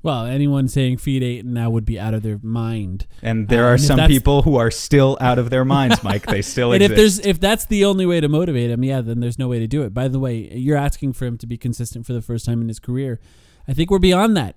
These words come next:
Speaker 1: You know, it's been five years. I think we just have to be beyond that. He's gotta go if you can trade him. But like I said, the only thing holding them back from trading him could be his actual trade value. But it only takes one team, and they have to find the right players with that one team.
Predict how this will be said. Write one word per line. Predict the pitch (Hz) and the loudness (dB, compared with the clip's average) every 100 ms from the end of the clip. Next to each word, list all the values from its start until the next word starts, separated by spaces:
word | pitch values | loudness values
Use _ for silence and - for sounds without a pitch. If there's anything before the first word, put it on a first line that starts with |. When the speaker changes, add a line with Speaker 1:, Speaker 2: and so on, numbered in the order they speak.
| - | -18
Speaker 1:
You | 65 147 | -8 -2
know, | 156 180 | 0 0
it's | - | -2
been | - 185 | 0 0
five | 180 185 160 | 0 0 2
years. | 175 117 - | 0 -2 -4
I | 131 | -6
think | 165 156 | -6 -4
we | 160 | -4
just | 156 | -2
have | 151 156 | -4 -4
to | 156 | -4
be | 147 | -4
beyond | 143 139 135 123 | -2 -2 -2 -4
that. | 110 87 | -8 -10
He's | 120 127 | -8 -8
gotta | - 135 135 | -6 -6 -4
go | 131 127 127 120 - _ - | -2 0 0 -2 -8 _ -12
if | 120 127 | -8 -6
you | |
can | 123 123 | -6 -6
trade | 147 143 | -6 -8
him. | 110 | -8
But | 143 156 | -8 -4
like | 170 | -2
I | 202 | 0
said, | - 226 160 | 0 -2 -2
the | 147 | -2
only | 160 190 170 | 0 -2 -4
thing | 175 | -4
holding | 165 180 170 | -2 -2 0
them | 160 | 0
back | 160 175 | -2 -4
from | 160 | -4
trading | 165 190 147 | -4 -2 -2
him | 139 147 - _ - | -2 -4 -10 _ 0
could | 175 | 2
be | 165 165 | 4 2
his | 156 | 0
actual | 156 147 160 | -2 -4 -6
trade | - 180 151 | -4 -4 -4
value. | 107 107 104 - - - - | -6 -8 -10 -12 -20 -16 -6
But | 147 | 0
it | |
only | 185 233 | 2 2
takes | 247 202 | 0 0
one | 196 214 | 0 0
team, | - 202 175 | 0 0 0
and | |
they | 160 | 0
have | 165 156 | 0 -2
to | 151 | -4
find | 170 160 | -4 -2
the | 143 | -4
right | 147 | 2
players | - 147 139 131 | 2 2 -2 -4
with | 135 | -6
that | 123 | -8
one | 120 123 | -6 -6
team. | 127 120 | -6 -6